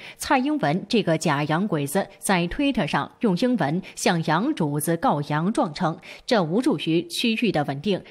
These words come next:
应该要避免。台湾将会持续维护现状，同时呼吁各界一起携手努力。华盛顿观察家报马上回应，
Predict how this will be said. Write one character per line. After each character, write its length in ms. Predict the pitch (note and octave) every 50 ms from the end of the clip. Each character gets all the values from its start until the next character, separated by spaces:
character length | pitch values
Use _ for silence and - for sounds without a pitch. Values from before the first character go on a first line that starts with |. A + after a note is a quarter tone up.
| - - -
应 160 | G#3+ G#3 G#3+
该 240 | A3 A3 A3 G#3 G3+ -
要 140 | F#3+ F3 F3
避 220 | E3+ - D#4+ A3 D3
免。 300 | C#3+ C#3 C#3 D3 E3+ F3 - - _ - - -
台 200 | - - F3 F#3
湾 260 | F3+ A3 G#3+ - - -
将 200 | - G#3+ G3 G3
会 180 | G3 G3+ D#3 D3
持 380 | D3+ - - - E3 E3 F#3
续 340 | A3+ - E4+ C#4 - - - -
维 200 | - D#3 E3+ F3
护 200 | G3+ - F#3+ D#3+
现 180 | D3 - E3+ D#3
状， 220 | - F3+ D3+ D3 - - - -
同 220 | - - F#3+ G3+ A#3
时 180 | - F#3 E3+
呼 180 | F3 - G#3 F#3
吁 180 | - F#3 D#3 D#3+
各 240 | D#3+ D#4+ C4+ E3
界 260 | D3+ - F#3+ D#3+ - -
一 220 | - D4+ C#4+ G#3 D3
起 360 | - - F3 D3 D3+ F3 F3+ -
携 260 | - - D3+ D#3+ F3
手 160 | - E3+ E3
努 120 | E3 C#3+ D#3
力。 240 | - G3 D3 - - - - - - -
华 200 | - _ - F3
盛 180 | F3 - A3 G3
顿 260 | F#3+ G#3 F3 - - -
观 180 | - A3+ A3 A3
察 240 | - D#3+ D3 D#3+
家 180 | F3+ - A3+ A3+
报 300 | A3+ G#3+ E3 - - -
马 200 | - E3 D3+ D#3
上 160 | E3 - F#3+ D#3
回 140 | - D#3+
应， 200 | D3 F#3+ E3+ B2